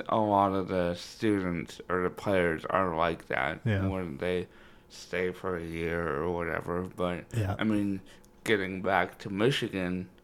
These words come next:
Speaker 1: Eli Brooks has been there for his whole life.
Speaker 2: Yep.
Speaker 1: It seems like.
Speaker 2: Yep.
Speaker 1: And, you know, there are some players, Hunter Dickinson might be
Speaker 2: Yeah.
Speaker 1: back next year
Speaker 2: Yep.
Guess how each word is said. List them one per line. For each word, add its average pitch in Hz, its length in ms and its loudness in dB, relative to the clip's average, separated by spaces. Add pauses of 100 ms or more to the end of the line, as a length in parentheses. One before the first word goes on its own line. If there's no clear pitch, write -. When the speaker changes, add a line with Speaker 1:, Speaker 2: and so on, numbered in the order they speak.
(560)
Speaker 1:
Eli 101 360 6
Brooks 101 460 6
has 82 160 -2
been 87 300 -2
there 85 340 0 (140)
for 85 340 0
his 85 420 -2 (600)
whole 104 240 -2
life. 98 420 4
Speaker 2:
Yep. 104 160 2 (540)
Speaker 1:
It 98 160 -4
seems 82 320 -6
like. 69 260 -2
Speaker 2:
Yep. 101 140 0
Speaker 1:
And, 85 480 -4
you 90 140 -4
know, 85 340 -4 (280)
there 101 300 0
are 90 280 4
some 90 360 -6
players, 95 480 -2 (560)
Hunter 101 360 -2
Dickinson 110 720 -2
might 90 180 2
be 104 60 6
Speaker 2:
Yeah. 98 160 6
Speaker 1:
back 85 360 0
next - 460 -6
year 87 360 -4
Speaker 2:
Yep. 175 140 4